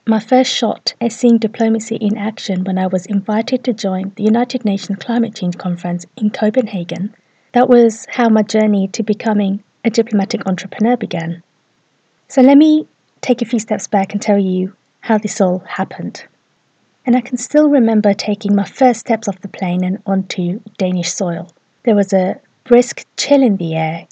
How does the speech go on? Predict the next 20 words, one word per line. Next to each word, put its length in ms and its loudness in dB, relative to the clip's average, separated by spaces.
and 160 4
beneath 340 4
my 140 6
big 240 4
snowboarding 640 2
jacket, 400 -10
I 100 2
proudly 440 2
wore 320 4
a 60 4
United 400 2
Nations 340 -4
badge 320 -6
on 80 -2
the 100 0
lapel 360 -4
of 100 -12
my 80 -6
business 400 -8
suit, 320 -10